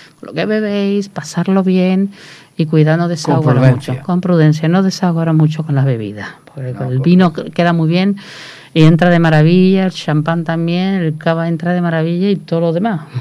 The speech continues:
Speaker 2: Sí.
Speaker 1: Que sea delicioso.
Speaker 2: Recordemos que tiene, eh, tienen posibilidad de estar en la calle fuera hasta las una y media de la mañana.
Speaker 1: Eso, hasta las una de la mañana. Vamos a ser cívicos, vamos a disfrutarlo,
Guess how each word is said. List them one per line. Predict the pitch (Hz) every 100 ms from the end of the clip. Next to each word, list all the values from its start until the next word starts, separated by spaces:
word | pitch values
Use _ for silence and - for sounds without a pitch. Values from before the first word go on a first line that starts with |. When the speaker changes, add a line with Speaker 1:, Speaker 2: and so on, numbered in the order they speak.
| - _ - -
Speaker 2:
Sí. | 113
Speaker 1:
Que | -
sea | 151 165 160
delicioso. | 160 160 131 240 -
Speaker 2:
Recordemos | 156 156 185
que | 170
tiene, | 151 151 156 156
eh, | 120 107
tienen | 117 127 127 120
posibilidad | 110 104 104 98 98 98 113
de | 139
estar | 156 - 117 113 -
en | 120 143
la | 98
calle | 92 104 117
fuera | 113 113 135 -
hasta | 117 -
las | 95 101
una | 113
y |
media | 104 98 95
de |
la | 90
mañana. | 147 170 - -
Speaker 1:
Eso, | 135 226
hasta | -
las | 135
una | 139
de |
la | 160
mañana. | 170 175 196 208
Vamos | 180 185
a | 185
ser | - 208
cívicos, | - 226 214 214 233
vamos | 220 160 160 160
a | 165
disfrutarlo, | 160 185 - 160 - 196 190 208